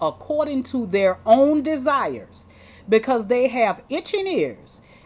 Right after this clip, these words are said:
they will heap up for themselves teachers, and they will turn their ears away from the truth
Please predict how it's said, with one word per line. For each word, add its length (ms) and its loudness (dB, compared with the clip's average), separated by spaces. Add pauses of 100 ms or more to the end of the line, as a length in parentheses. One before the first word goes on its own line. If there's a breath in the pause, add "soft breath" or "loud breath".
they 220 6
will 220 2
heap 360 -2
up 280 2
for 200 4
themselves 800 -2 (220)
teachers, 680 -6 (460 soft breath)
and 220 2
they 120 4
will 200 0
turn 420 -2
their 280 0
ears 420 -2
away 400 0
from 280 -4
the 100 -2
truth 580 -4